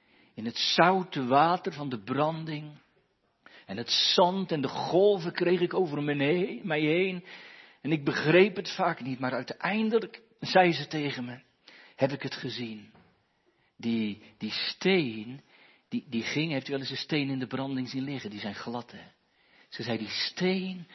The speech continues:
van mijn leven ging steeds meer glimmen. En hoe meer de Heere over mijn leven wreef,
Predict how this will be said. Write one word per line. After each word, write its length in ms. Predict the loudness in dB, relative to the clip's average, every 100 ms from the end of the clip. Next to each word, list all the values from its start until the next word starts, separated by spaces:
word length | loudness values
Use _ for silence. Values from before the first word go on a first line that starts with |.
| -20 -8
van 180 | -4 0
mijn 140 | 0
leven 420 | 0 0 -2 -6
ging 160 | -8 -8
steeds 380 | -4 -4 -4 -6
meer 140 | -6
glimmen. 640 | -6 -6 -6 -6 -10 -14 _ _ _ _ _ _ -20 -14
En 140 | -6
hoe 120 | -2
meer 520 | 0 4 6 6 4
de 100 | 0
Heere 640 | -2 2 4 4 2 -2 -4
over 360 | -4 -4 -6
mijn 140 | -6 -2
leven 500 | 0 -2 -4 -8 -10
wreef, 380 | -8 -8 -10